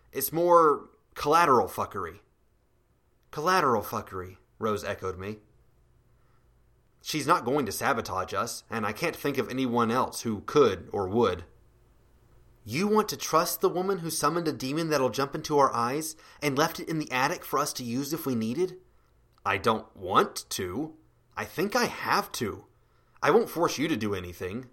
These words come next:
I said. I got the lamps around the edges of the room and brought them closer to the circle before using them to light tall candles.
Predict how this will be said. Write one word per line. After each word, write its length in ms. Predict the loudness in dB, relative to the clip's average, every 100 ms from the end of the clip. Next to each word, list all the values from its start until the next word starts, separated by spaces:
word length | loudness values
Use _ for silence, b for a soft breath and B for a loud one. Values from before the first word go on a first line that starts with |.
| -12
I 100 | -10
said. 400 | -6 -6 -6 -10 _ _ _ _ _ _ _ _ _ _ _ _
I 80 | 0
got 200 | 0 2
the 60 |
lamps 320 | 2 2 2 0
around 200 | 2 0
the 120 | 0
edges 280 | -2 -4 -4
of 60 |
the 100 | -2
room 240 | 0 0 0
and 80 |
brought 180 | 0 0
them 120 | -2
closer 320 | 0 2 2 -4
to 60 |
the 120 | -8
circle 460 | 0 0 0 -8 -14 b b -12
before 300 | 0 2 4
using 300 | 2 2 0
them 140 | -2
to 100 | 0
light 340 | 2 2 -2 -6
tall 260 | -2 -2
candles. 680 | 0 -4 -6 -10 -14 -14